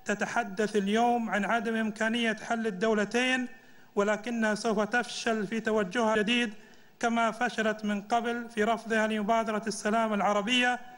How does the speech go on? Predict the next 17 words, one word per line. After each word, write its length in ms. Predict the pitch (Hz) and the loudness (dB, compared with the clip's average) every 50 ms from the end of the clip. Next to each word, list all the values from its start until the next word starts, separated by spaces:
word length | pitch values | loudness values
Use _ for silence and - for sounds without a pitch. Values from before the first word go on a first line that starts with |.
| - - - - - - | -20 -20 -20 -20 -12 -4
فالعالم 600 | - 202 196 180 208 233 240 233 226 220 208 220 | -2 0 2 2 2 2 2 0 -2 -4 -4 -4
اليوم 520 | 214 208 226 240 247 254 254 254 247 233 - - - - - - - - | -2 0 2 4 4 4 4 2 2 -2 -8 -14 -18 -20 -20 -20 -4 0
أصبح 480 | 202 233 226 - - 202 - 190 - 220 | 0 0 0 -2 -6 -4 -4 -2 0 0
أكثر 400 | 202 226 226 - - 226 208 202 | 0 0 0 -4 -2 0 0 2
وعياً 500 | 202 226 233 196 214 226 226 233 226 220 202 | 2 2 2 2 0 0 0 0 0 0 0
وإدراكاً 680 | 185 202 202 214 190 196 202 220 233 233 226 233 - | 0 2 2 2 2 2 2 2 2 2 0 -2 -4
لما 440 | 226 214 208 220 226 220 226 220 220 | -4 -2 0 0 0 0 2 2 2
يتعرض 600 | 214 208 208 202 185 208 226 220 220 220 208 190 | 0 0 0 0 2 2 2 2 0 0 0 0
له 180 | 240 220 214 214 | 0 0 0 0
الشعب 460 | - - - - 240 226 208 214 190 | -2 -4 -4 -2 -2 0 0 0 -2
الفلسطيني 880 | 214 202 - 208 190 185 - - - 233 240 247 247 247 254 254 254 247 - - - - - - - - - - | -2 -2 -2 -4 -4 -4 -6 -6 -2 -2 0 0 2 2 0 0 -2 -4 -8 -16 -20 -20 -20 -20 -20 -20 -10 -6
من 200 | 190 196 202 180 | -4 -2 -2 0
ظلم 480 | 214 226 226 226 220 220 220 226 233 226 - - - | 0 0 0 0 0 0 -2 -2 -4 -8 -10 -4 -2
واضطهاد، 640 | 190 202 202 - 214 202 180 214 226 233 233 226 - - - - - - - - - | -2 -2 0 0 0 2 2 2 2 2 0 0 -4 -12 -20 -20 -20 -20 -20 -16 -2
فهو 220 | - 214 196 208 | -2 0 2 2
الشعب 580 | 202 185 - - - 240 240 214 196 196 180 196 | 0 -2 -4 -4 -2 0 0 0 0 -2 -2 0
الوحيد 720 | 208 202 196 202 196 - - 208 226 240 247 254 226 214 | 0 2 4 2 2 2 2 2 2 4 2 0 -2 -4